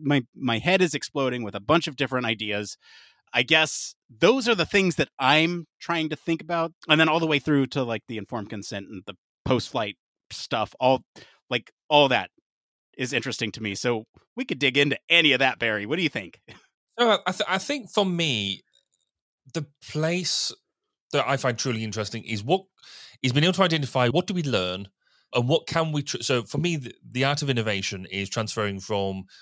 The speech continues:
Speaker 2: one domain to another. So really what we're trying to do is cherry pick through the other domains. And the, and the aerospace domain is the most analogous domain that we've got. It's the closest thing. So if we are on about commercializing space flight, which we are, so what are the analogies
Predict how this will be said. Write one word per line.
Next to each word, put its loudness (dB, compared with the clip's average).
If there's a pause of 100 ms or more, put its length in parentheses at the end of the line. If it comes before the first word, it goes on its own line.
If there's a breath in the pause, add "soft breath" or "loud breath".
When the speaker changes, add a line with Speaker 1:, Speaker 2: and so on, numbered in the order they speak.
Speaker 2:
one -2
domain -6
to -12
another. -10 (380 loud breath)
So 0
really 4
what 2
we're -4
trying 0
to -6
do 0
is -4
cherry 2
pick -18 (500 loud breath)
through 0
the 0
other 2
domains. -2
And -4
the, 2
and -2
the 0
aerospace 0
domain -2
is -2
the -6
most -4
analogous -4
domain -8
that -8
we've -12
got. -16 (360 soft breath)
It's -10
the -12
closest -4
thing. 4
So 2 (960 loud breath)
if 2
we 4
are 6
on 6
about 2
commercializing 2
space -6
flight, -12 (120)
which -12
we -8
are, -8
so -4 (100)
what 0
are -2
the 0
analogies -2